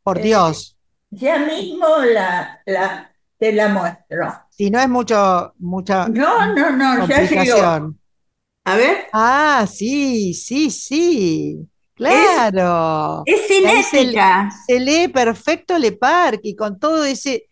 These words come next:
Speaker 1: dibujo bien cinético en la
Speaker 2: Es
Speaker 1: caja.
Speaker 2: increíble, ¿no?
Speaker 1: Ay, qué bueno.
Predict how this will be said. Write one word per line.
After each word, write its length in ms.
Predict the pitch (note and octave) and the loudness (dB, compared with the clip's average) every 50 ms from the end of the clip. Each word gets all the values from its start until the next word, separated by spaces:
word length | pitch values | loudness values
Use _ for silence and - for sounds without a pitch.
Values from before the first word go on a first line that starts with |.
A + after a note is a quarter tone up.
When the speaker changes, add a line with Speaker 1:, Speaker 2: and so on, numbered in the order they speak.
| _ _ _ - | _ _ _ -8
Speaker 1:
dibujo 560 | F3+ A3 A3+ G#3+ C4+ D#4+ - - D#4 C#4 A#3 | -4 -2 -2 0 -2 -2 -2 0 -2 -2 -2
bien 440 | F#3+ G3+ A#3 C4 C#4+ D4+ D#4+ E4+ D#4 | -2 -4 -4 -2 -2 -2 -2 -4 -8
cinético 1120 | - - C4 A#3+ G3+ G3+ C4+ E4+ G#4+ F4 - _ B3 A#3 G#3+ F3+ - G3+ G#3 G3 F#3+ F#3 | -10 -8 -6 -4 -4 -2 -2 -2 -2 -4 -6 _ -6 -6 -6 -6 -4 -2 0 0 0 0
en 260 | F#3 F#3 F#3 F#3 F#3 | 0 -2 -2 -2 -2
la 120 | F#3 F#3 | -2 -4
Speaker 2:
Es 60 | F3+ - | -4 -2
Speaker 1:
caja. 260 | B3+ D#4 F#4 G4 G4 | 0 2 2 4 4
Speaker 2:
increíble, 1120 | G4+ G#4 B3 G#3 F#3 - C#4 C#4 D#4 E4 G#4+ G#4+ A4+ G#4+ G4+ F#4+ F4+ D4 C4+ C4+ C4 C4 | 2 2 2 0 2 2 2 2 4 4 4 6 6 6 6 4 4 4 4 2 2 2
¿no? 200 | C4 C#4 C#4+ D4 E4+ A4 B4 B4 B4 - | 2 2 4 4 4 6 6 6 4 4
Speaker 1:
Ay, 720 | G3+ G#3+ A#3+ C4 C#4 C#4+ C#4+ C4+ B3 A3 G3+ F#3+ F3+ F3+ | 4 4 4 4 4 4 4 4 2 2 0 -2 -4 -6
qué 260 | F3 - C4+ C#4+ D4 C4 | -8 -8 -8 -8 -8 -6
bueno. 1400 | B3 B3+ C4 C4+ C#4 C#4+ C#4 C4+ B3+ A#3 G#3+ G#3 G3+ G3 G3 F#3+ F#3 F#3 F3 E3+ E3+ E3+ F3+ - - - - | -4 0 2 2 2 2 2 0 0 -2 -6 -6 -4 -2 -2 0 0 2 2 0 0 -2 -4 -6 -10 -12 -16